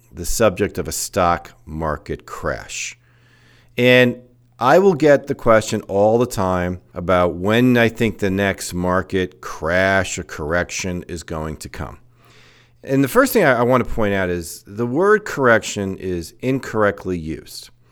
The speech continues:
Because in order for there to be a correction, there has to be a mistake. Mistakes get corrected. When you tell me that the stock market has corrected, then what you're telling me is that the prior price was inaccurate.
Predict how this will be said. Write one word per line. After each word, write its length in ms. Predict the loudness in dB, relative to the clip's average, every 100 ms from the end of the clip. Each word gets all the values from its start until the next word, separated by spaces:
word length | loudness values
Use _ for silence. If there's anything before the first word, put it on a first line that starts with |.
| _ _ _ -20 _ -10
Because 320 | 2 2 2
in 100 | -6
order 300 | 0 2 4
for 160 | 4 4
there 200 | 2 2
to 160 | -2
be 280 | 0 0 0
a 120 | -2
correction, 840 | -2 -4 -6 0 0 0 -4 -6 -8 -14 _ -20 -20 -20 _
there 160 | 0 4
has 220 | 4 4
to 100 | 0
be 140 | 0 2
a 40 |
mistake. 680 | 2 -4 -2 0 0 -6 -20 _ _ _ _ -10
Mistakes 600 | -8 -6 2 4 4 2
get 240 | -2 -4 -2
corrected. 500 | -4 -2 -4 -12 -18 _ _ _ _ -20 _ -20 -20 -20 -20 -20 -20 -2
When 420 | 4 6 6 6
you 200 | 4 2
tell 360 | 4 6 6
me 460 | 6 4 4 4 4
that 240 | 2 0
the 100 | 0
stock 520 | -6 0 2 2 0 -2
market 460 | 0 0 0 -2
has 280 | -2 -4 -4
corrected, 760 | -8 -6 0 2 0 -8 -12 -10
then 140 | -6
what 180 | -4 -4
you're 80 | -6
telling 400 | -4 0 2 2
me 160 | 2 2
is 260 | 0 -2
that 260 | -2 -2 -2
the 100 | -10
prior 640 | 0 4 6 6 6 6
price 680 | 4 4 4 4 2 -4 -10
was 420 | -4 -2 -2 -4
inaccurate. 800 | -6 0 4 4 2 -6 -8 -18